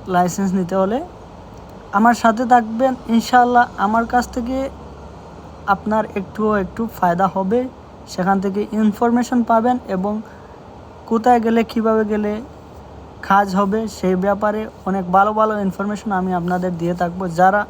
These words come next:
এই বাস নি-, বাসের লাইসেন্স নিতে ইচ্ছুক, তো দুবাইতে বাস, এই যে কোনো লাইসেন্স নিলে আপনারা জানেন দুবাইতে আলহামদুলিল্লাহ কাজের ক্ষেত্রে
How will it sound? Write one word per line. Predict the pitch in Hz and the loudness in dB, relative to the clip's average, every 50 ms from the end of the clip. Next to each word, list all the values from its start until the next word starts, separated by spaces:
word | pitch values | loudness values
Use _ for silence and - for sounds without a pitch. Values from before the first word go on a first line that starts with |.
| - - - | -8 -8 -6
এই | 190 185 | -4 -2
বাস | 170 165 185 190 196 190 - | 2 4 4 4 4 2 0
নি-, | 202 196 196 - - | -4 -4 -4 -6 -2
বাসের | 170 185 185 185 - 202 | 2 2 2 2 0 0
লাইসেন্স | 196 185 185 175 175 196 190 196 | 2 2 2 2 2 0 0 -2
নিতে | 185 180 196 196 - - | -2 -4 -8 -10 -10 -8
ইচ্ছুক, | 196 185 - - - 185 - - - - - - - - - - - - - - - - - - - - - - - - - | -8 -8 -6 -6 -6 -6 -6 -8 -12 -18 -18 -18 -18 -18 -20 -20 -20 -20 -20 -20 -20 -20 -20 -20 -20 -20 -20 -20 -20 -12 -4
তো | - 175 170 165 160 156 | 0 2 2 2 2 0
দুবাইতে | 156 160 170 170 185 185 185 208 202 | -2 -4 -2 0 2 2 2 2 2
বাস, | 185 190 180 175 - - - - - - | 4 4 4 2 0 -6 -14 -12 -8 -6
এই | 247 240 | -4 -2
যে | 226 269 247 | -2 -2 -2
কোনো | - 269 262 262 247 | 0 0 0 2 4
লাইসেন্স | 226 196 196 180 - 240 208 185 | 4 2 2 2 0 0 0 0
নিলে | 214 202 208 214 | 0 0 2 2
আপনারা | 190 180 180 190 196 202 202 | 2 2 2 2 2 2 2
জানেন | 190 190 180 185 196 196 190 | 2 2 2 2 0 0 -2
দুবাইতে | 175 170 170 175 170 165 196 220 277 339 - - - - - - - - - - - | -2 0 0 0 -2 -2 -4 -6 -8 -10 -14 -18 -20 -20 -20 -20 -20 -20 -20 -6 -4
আলহামদুলিল্লাহ | 185 170 165 165 202 208 208 208 226 233 233 233 233 220 - - - - - - - - - | -2 -2 0 0 0 0 0 0 0 2 2 2 2 2 -2 -10 -20 -20 -20 -20 -20 -16 -10
কাজের | - 170 180 190 185 202 226 233 | -4 -2 0 0 0 0 -2 -2
ক্ষেত্রে | 220 - 247 226 - 226 254 277 294 | -2 -4 -4 -4 -2 -2 -2 -2 -2